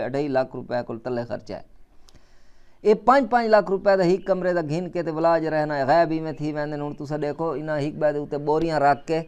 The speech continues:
اتوں لیپا کر کے تے کمرہ تیار، اوتے چھت پا دتی ہے۔ یار، تساں انہاں لوگاں دے مذاق تے نہ اڑاؤ۔ انہاں جڑے پہلے کول برباد تھے پئے، انہاں کو مزید مطلب ہے، چلو تساں نیوے کا جتنا کر سکدے وے، لوگاں کول گھر کمرے ڈھوا کے غائب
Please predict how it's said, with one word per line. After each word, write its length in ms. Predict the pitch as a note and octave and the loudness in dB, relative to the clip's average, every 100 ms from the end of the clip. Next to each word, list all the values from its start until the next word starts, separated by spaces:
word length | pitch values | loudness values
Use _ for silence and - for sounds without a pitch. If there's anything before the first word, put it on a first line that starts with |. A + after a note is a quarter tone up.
| - - - - - - - - - | -10 -20 -20 -20 -20 -20 -20 -20 -18
اتوں 240 | - D3 D#3+ | -12 -4 0
لیپا 300 | D3 D3+ D#3 | 2 2 0
کر 240 | C#3 D3 | 2 2
کے 100 | C3+ | 0
تے 80 | C3 | -4
کمرہ 340 | C3 C#3 B2+ | -2 0 0
تیار، 340 | A2+ A#2 A2 A2 | 0 0 -2 -2
اوتے 180 | B2 A2+ | -4 -6
چھت 340 | B2+ B2+ - | 0 0 0
پا 160 | G#2+ G#2+ | -6 -6
دتی 260 | F#2+ - | -8 -14
ہے۔ 100 | - - - - - - - | -18 -20 -20 -20 -20 -16 0
یار، 240 | C#3 G#3 | 4 4
تساں 340 | G3+ F#3 G3 | 2 -4 -2
انہاں 220 | G3 F#3 F3 | -2 0 0
لوگاں 320 | E3+ F3 F3+ | 2 0 -2
دے 100 | E3 | -2
مذاق 500 | C3 B2+ C#3+ E3 E3 | -2 4 6 6 4
تے 80 | D3 | -4
نہ 80 | |
اڑاؤ۔ 340 | C3 B2+ A#2 G2+ - - - - | -2 -4 -6 -8 -16 -20 -20 -8
انہاں 160 | C#3+ | -6
جڑے 240 | D#3 D#3+ D#3 | -4 -2 -4
پہلے 300 | - D#3 E3 | 0 0 0
کول 140 | C#3+ | -4
برباد 400 | B2 B2 B2 C#3+ C#3+ | -4 -4 2 2 2
تھے 160 | C3+ C#3 | -2 -2
پئے، 140 | C#3 C3 | -2 -6
انہاں 200 | C3+ C3+ | -6 -6
کو 100 | B2 | -6
مزید 400 | A#2+ A#2+ D3+ C#3 | -4 -2 -2 -4
مطلب 320 | - C#3 C3 | -6 -6 -6
ہے، 60 | |
چلو 220 | C3 D3+ D3 | -4 -4 -4
تساں 240 | C#3 D3 | -6 -4
نیوے 240 | D3 F#3 | 0 2
کا 140 | G3 E3+ | 2 0
جتنا 340 | G3 G3+ A#3 | -2 -2 -2
کر 260 | G#3 A3+ A3 | 6 8 8
سکدے 320 | G#3 F#3+ F#3+ | 4 -2 -2
وے، 80 | F3+ | 0
لوگاں 240 | F#3+ G3 | 0 0
کول 140 | F#3 F3 | -2 2
گھر 200 | D3 F#3+ F3+ - - | 6 6 4 -6 -10
کمرے 300 | - G3 G3+ | 0 4 6
ڈھوا 340 | F#3 D#3 F3 E3 | 6 6 6 6
کے 120 | C#3+ | 4
غائب 220 | C3+ C#3+ | 6 6